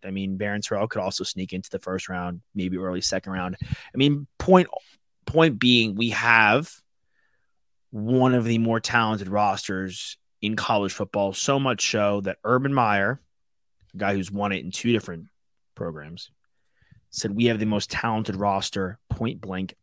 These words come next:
period, in college football. I know we haven't done our deep dive yet. I know we haven't really evaluated every single roster, and that's something we do early in August.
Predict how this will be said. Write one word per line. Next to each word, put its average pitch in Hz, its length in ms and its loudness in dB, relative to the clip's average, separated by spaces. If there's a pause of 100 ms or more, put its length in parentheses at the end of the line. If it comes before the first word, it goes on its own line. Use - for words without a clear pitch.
(140)
period, 120 560 -2 (520)
in - 80 -14
college - 320 -10
football. - 240 -8
I 113 80 -6
know 135 160 6
we 151 120 8
haven't 151 240 6
done 160 120 8
our 160 60 8
deep 151 240 0
dive 135 260 8
yet. 120 260 2 (320)
I 110 60 -8
know 120 160 0
we 131 80 4
haven't 123 260 2
really 127 200 2
evaluated 113 600 2
every 104 240 -6
single 139 300 -2
roster, 110 460 0
and 101 100 -4
that's 92 140 -8
something 104 260 -6
we 98 80 -2
do 101 460 0
early 101 320 -2
in 123 60 0
August. 95 540 -6